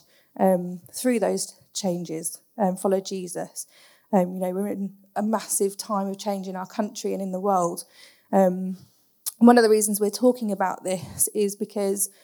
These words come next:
one of those changes is that the latest census has kind of officially made us, as Christians in England and Wales, a minority. Um, but actually, what that really is, is just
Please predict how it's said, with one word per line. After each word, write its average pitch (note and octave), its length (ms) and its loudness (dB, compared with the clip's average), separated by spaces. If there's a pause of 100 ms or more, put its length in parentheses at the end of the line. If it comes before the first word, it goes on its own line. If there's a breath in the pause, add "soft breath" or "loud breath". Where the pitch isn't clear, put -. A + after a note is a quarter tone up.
(160 soft breath)
one A#3 180 8
of A#3 80 0
those G3+ 260 2
changes G3+ 380 -4
is G3+ 80 -10
that - 140 -10
the A#3 100 0
latest A3+ 400 2
census G#3 640 -4
has F#3+ 360 -2
kind G3 280 0
of F#3 100 -4
officially A3 520 0
made G3+ 260 0
us, F#3 380 2 (340 soft breath)
as G#3 160 6
Christians F#3+ 460 -2
in F#3+ 80 -8
England G3 360 -6
and F#3 80 -8
Wales, F#3 380 -8
a - 60 -6
minority. F#3 760 -4 (400 soft breath)
Um, F#3 580 0 (680)
but A3 140 8
actually, G3 460 4 (320)
what G3+ 340 2
that F#3 160 0
really F#3 300 0
is, F3+ 260 -2
is F#3 320 -6
just - 440 -6